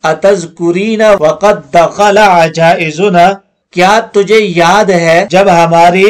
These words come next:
کچھ بوڑھی عورتیں گئی تھیں، وانت فی ملکک وجبروتک، جب کہ تو اپنی حکومت اور سلطنت میں تھی، یسألنک، وہ تجھ سے درخواست کر رہی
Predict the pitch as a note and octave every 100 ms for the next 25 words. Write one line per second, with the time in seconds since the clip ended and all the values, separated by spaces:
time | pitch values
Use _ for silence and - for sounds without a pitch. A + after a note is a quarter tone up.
0 | A#3 A#3 A#3 E3+ D3+ F#3 G3+ A#3 F#3+ E3
1 | F3 E3 E3 A3+ G#3 E3+ F#3 A3+ F3+ F3
2 | F3+ F3+ _ _ _ _ _ D3+ F#3 G#3+
3 | A3+ A3 F3+ F#3+ F3 G#3 G#3+ F3+ G#3 A#3
4 | - A3 A3 A3+ A#3 F3 E3+ - D#3+ D#3+
5 | E3 F#3+ A3+ G#3 - A3+ F3+ G3+ G#3 G#3
6 | _ _ - G3+ G#3+ - G3 F#3+ G3 F#3
7 | F3+ F3+ F3+ F3 E3+ F3+ G3+ A3+ A#3+ -
8 | _ _ - E3 E3 - A3 G#3+ F#3+ F3+
9 | F3+ F3 E3 D#3 E3+ G3 A3 - _ _
10 | _ C#3 G#3 - - G#3+ A#3 A3 F#3+ F3
11 | F3 E3 C#3 _ _ _ D#3 D#3+ A#3 B3+
12 | A3+ A3+ - G#3 E3 F3 E3+ F3+ F#3+ B3
13 | A#3 - G3 F3 E3+ E3 F#3 A3+